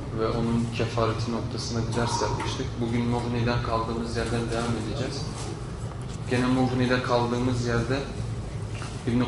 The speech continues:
Kudam el-Hanbeli rahimahullah şöyle söylüyor. O in-, e, tabi Hiraki'nin metnini şerh ediyordu.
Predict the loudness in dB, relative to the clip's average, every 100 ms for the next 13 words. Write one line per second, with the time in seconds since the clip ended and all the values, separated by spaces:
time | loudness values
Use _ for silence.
0 | 2 0 2 2 0 0 0 2 0 0
1 | -2 0 0 2 4 4 2 -2 -4 -4
2 | -4 -4 -4 -4 -2 8 8 8 2 2
3 | 2 4 4 4 -4 -6 -6 -6 -4 -6
4 | -6 -6 -4 -4 -4 -6 -6 2 4 6
5 | 6 2 0 0 0 2 4 2 2 4
6 | 4 4 2 4 4 2 0 0 0 0
7 | 2 2 0 0 -2